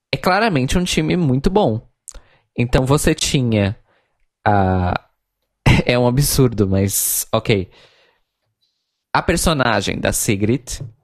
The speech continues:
ela é mostrada como uma mulher entre seus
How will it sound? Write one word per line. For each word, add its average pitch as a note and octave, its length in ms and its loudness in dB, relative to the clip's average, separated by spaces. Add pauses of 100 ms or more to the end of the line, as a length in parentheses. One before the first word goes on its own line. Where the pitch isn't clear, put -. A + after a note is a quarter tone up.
(200)
ela A2+ 180 2
é A#2 60 2
mostrada A#2 720 0
como A#2 720 -2 (160)
uma A#2 120 0
mulher A2 340 2
entre G#2+ 220 0
seus - 380 0